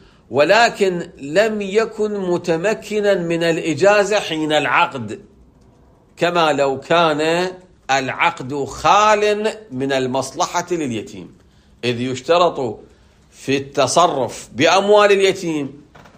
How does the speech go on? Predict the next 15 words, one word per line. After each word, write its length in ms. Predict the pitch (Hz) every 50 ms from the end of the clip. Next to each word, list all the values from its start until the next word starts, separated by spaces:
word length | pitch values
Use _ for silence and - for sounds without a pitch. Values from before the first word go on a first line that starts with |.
| - -
أن 220 | 135 143 143 143 143
يعود 600 | 147 143 139 139 117 143 190 220 233 233 226 226
ذلك 460 | 220 190 214 214 214 208 196 202 208
التصرف 840 | 208 208 - 208 190 - 202 196 190 190 202 208 190 - - - - _ _ _ _ _ _ _ _ _ 110
بمصلحة 960 | 104 135 143 135 135 127 - - 123 160 170 - - 147 131 - 139 143 143 147 156 156 - - - -
وبنفع 880 | - 113 113 110 113 117 139 160 151 156 147 165 185 190 190 190 196 196 - - - - - - -
لليتيم. 600 | 117 139 151 139 127 110 95 - - - - - - _ _ - _ _ _ _ _ _ _ - - - - - _ _ _
فإذا 300 | - 156 190 214 226 220
افترضنا 640 | 220 - 214 220 214 202 180 156 143 110 - - - - - _ _ _ _ _ _ 139
أن 300 | 151 160 160 165 165 175
اليتيم 680 | 175 175 170 170 175 170 170 - 196 202 196 190 185 196 190 190 185 185 180 175 170 - - - - _ _ _ -
يملك 640 | - 139 147 170 180 180 180 175 175 180 180 - 165
شيئاً 500 | - - 170 165 160 131 135 131 120 - - - - - - _ _ _ _ _ _ _ _ _ _ -
والولي 540 | 117 131 135 135 135 143 143 147 156 160
موجود، 560 | 156 156 156 156 139 143 160 160 156 156 -